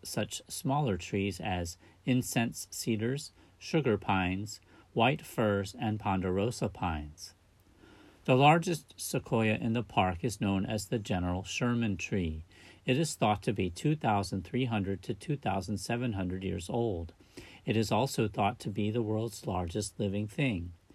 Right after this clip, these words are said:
It stands in a section of the park called the Giant Forest, an area of about thirteen square kilometers with many groves of big trees.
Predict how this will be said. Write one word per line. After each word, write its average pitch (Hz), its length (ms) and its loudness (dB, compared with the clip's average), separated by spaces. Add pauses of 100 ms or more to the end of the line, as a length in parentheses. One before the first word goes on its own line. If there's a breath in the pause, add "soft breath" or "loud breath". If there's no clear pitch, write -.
(380 loud breath)
It - 140 0
stands 143 460 4
in 139 240 2
a 123 160 4
section - 460 -2
of 135 120 -2
the 135 100 -4
park 104 340 2
called 104 300 0
the 107 80 0
Giant 104 440 -2
Forest, 95 560 0 (260 loud breath)
an 120 140 2
area 113 480 2
of 104 120 -4
about 98 340 -2
thirteen 117 440 0
square 104 340 -2
kilometers 107 760 -2
with 127 180 -4
many 101 280 0
groves 90 520 -2
of 113 160 -4
big 92 260 -4
trees. 120 680 -2